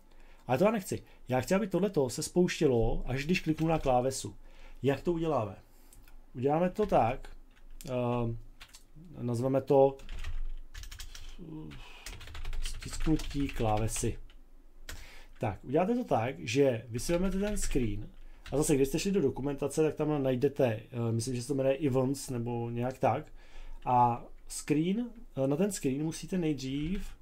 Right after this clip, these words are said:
dát takzvaný jakoby posluchač, to znamená, aby to začalo poslouchat ty události, jako je právě kliknutí na klávesnici.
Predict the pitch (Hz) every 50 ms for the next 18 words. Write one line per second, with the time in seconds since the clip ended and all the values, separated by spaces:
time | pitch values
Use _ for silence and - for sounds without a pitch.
0 | - - - - 107 123 127 127 131 143 156 151 - - - 123 117 127 127 135
1 | 139 139 143 143 135 123 120 - 143 143 - 147 131 - - - 160 - 139 123
2 | - - - 117 110 127 127 131 135 127 135 131 147 131 147 151 151 - 208 202
3 | 196 - 180 170 - - 170 160 143 - - 143 135 135 - - 175 - 143 147
4 | 156 156 151 135 120 104 - - 107 120 139 - 208 196 202 160 147 160 156 -
5 | 135 120 131 131 113 127 123 123 113 - 113 110 117 139 139 - - 131 110 110
6 | - - -